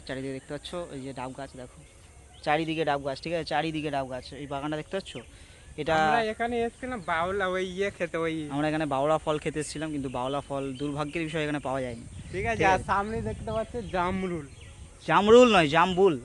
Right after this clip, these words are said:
Speaker 2: জামবুল,
Speaker 1: আর জামবুল,
Speaker 2: ঠিক আছে,
Speaker 1: জামরুল,
Speaker 2: যাই হোক, একটু
Speaker 1: যাই হোক ভাই,
Speaker 2: ভুলে
Speaker 1: কিছু
Speaker 2: গেছে।
Speaker 1: জানি না।
Speaker 2: তোমরা
Speaker 1: জা-,
Speaker 2: ম্যাচ করে নিও।
Speaker 1: জানি না ভাই, জামরুল কি জামবুল ঠিক জানি না। তো যাই হোক, অনেকদিন পর আজকে এই ভাইয়ের সাথে আসলাম, ঠিক আছে?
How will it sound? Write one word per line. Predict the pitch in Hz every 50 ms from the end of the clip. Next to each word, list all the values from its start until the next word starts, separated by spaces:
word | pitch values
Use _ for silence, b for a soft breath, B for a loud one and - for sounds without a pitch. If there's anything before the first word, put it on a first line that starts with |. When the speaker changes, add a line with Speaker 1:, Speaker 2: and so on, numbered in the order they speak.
| - - - -
Speaker 2:
জামবুল, | - 160 170 190 202 190
Speaker 1:
আর | 190 208
জামবুল, | 160 170 165 185 202 190 180 208
Speaker 2:
ঠিক | 226 214
আছে, | 208 190
Speaker 1:
জামরুল, | 185 185 190 180 196 196 196 196
Speaker 2:
যাই | 202
হোক, | 214 - -
একটু | 208 175 156
Speaker 1:
যাই | 185 185 185 175
হোক | 175 156
ভাই, | 147 151 143
Speaker 2:
ভুলে | 139 -
Speaker 1:
কিছু | 196 190 190
Speaker 2:
গেছে। | 185 185 180
Speaker 1:
জানি | 156 151 160 165
না। | 170 185 - - - -
Speaker 2:
তোমরা | - 170 185 190
Speaker 1:
জা-, | 185 147 160 -
Speaker 2:
ম্যাচ | 185 156 - -
করে | 196 185 190 185
নিও। | 180 165
Speaker 1:
জানি | 139 135 147 151 165 180
না | 180 165
ভাই, | 160 160
জামরুল | 147 151 135 147 156 160 170 170
কি | 165 - 170
জামবুল | 143 156 151 156 156 165 160
ঠিক | - 170 151 147
জানি | 156 151 151 156
না। | 156 160 - - - - - - - - - -
তো | 151
যাই | 139 151 156 160 170
হোক, | 190 - - - -
অনেকদিন | 139 139 151 147 160 165 143
পর | - 156 165 165
আজকে | 156 147 - - 170
এই | 160 156
ভাইয়ের | 139 127 135 151 147 -
সাথে | 165 151 160
আসলাম, | 147 147 143 165 175 196 214 - - - - - - - - - - - - - - -
ঠিক | 170 180
আছে? | 180 135 135